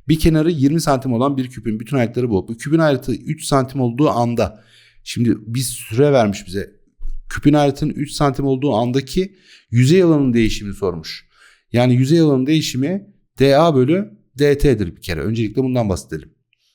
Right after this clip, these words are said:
Değil mi? Çünkü değişim hızını neye göre bulacağız? Zamana göre bulacağız. Şimdi ben ne yapabilirim? D A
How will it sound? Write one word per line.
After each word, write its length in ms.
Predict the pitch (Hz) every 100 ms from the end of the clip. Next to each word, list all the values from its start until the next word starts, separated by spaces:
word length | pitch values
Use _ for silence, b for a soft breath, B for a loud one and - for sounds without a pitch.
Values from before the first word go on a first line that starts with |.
| _ -
Değil 100 | 185
mi? 60 | 147 - _ _ -
Çünkü 400 | - - 117 117 B B _ _ _ _ _ _ _
değişim 340 | 117 120 - 165
hızını 240 | 151 151
neye 160 | 160 165
göre 220 | 147 123
bulacağız? 300 | 117 208 202
Zamana 340 | 170 156 143
göre 200 | 110 95
bulacağız. 460 | 85 82 - - - b b b b
Şimdi 260 | - 135 135
ben 260 | 151 151 -
ne 100 | 160
yapabilirim? 720 | 170 160 123 135 185 156 110
D 220 | 135 139
A 320 | 127 135 104